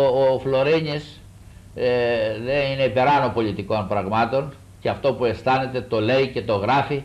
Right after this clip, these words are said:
και δεν υπολογίζει κανένα, υπολογίζει τη συνείδησή του και το Θεό. Είπε σαφώς και απεριφράστος, "Εκτιμώ τον τέος βασιλέα Κωνσταντίνο, διότι είναι πολύτεκνος και καλύτεκνος. Έχει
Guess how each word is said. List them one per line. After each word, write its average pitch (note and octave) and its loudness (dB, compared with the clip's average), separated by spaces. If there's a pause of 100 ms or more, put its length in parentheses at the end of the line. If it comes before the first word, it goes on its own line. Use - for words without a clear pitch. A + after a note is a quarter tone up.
(400)
και C3 2
δεν C#3 0
υπολογίζει B2 0
κανένα, B2+ 0
υπολογίζει B2+ 0
τη A#2 -10
συνείδησή A#2 -4
του B2+ -4
και B2 -2
το A#2 -2
Θεό. A2 0 (460)
Είπε C#3 0
σαφώς C#3 0
και C#3+ -2
απεριφράστος, A#2+ -2 (420)
"Εκτιμώ C3 0
τον A#2 -2 (280)
τέος C3+ 2
βασιλέα A#2+ 0
Κωνσταντίνο, A#2+ 0
διότι C3 2
είναι C#3 -2
πολύτεκνος D#3 0
και D3+ -2
καλύτεκνος. G#2+ -2 (420)
Έχει C3 0